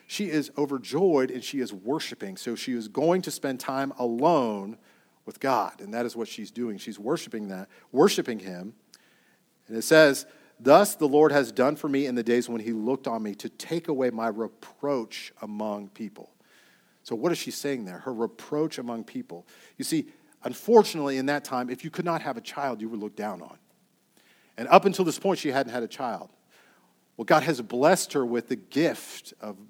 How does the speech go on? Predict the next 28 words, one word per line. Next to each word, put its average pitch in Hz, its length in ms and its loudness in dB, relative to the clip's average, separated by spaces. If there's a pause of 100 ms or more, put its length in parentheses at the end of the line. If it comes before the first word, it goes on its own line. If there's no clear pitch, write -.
(120)
birthing 110 520 0 (160)
John 110 260 -8
the 104 80 -12
Baptist - 640 -10 (1700)
and 107 80 -14
took - 180 -6
away 117 260 2
her 104 100 -8
reproach 95 680 -12 (720)
and 104 80 -18
gave 123 140 2
her 117 60 -4
the 107 80 -4
honor 120 440 0
and 107 100 -8
the 110 60 -6
privilege 101 720 -6 (240)
of 95 420 -10 (1120)
being 123 160 -2
a 113 40 -4
mother. 107 340 -4 (1800)
So 156 120 2
God 165 320 10
used 180 380 2
her, 127 280 4
and 120 160 -6
she 147 220 -2
was 120 340 2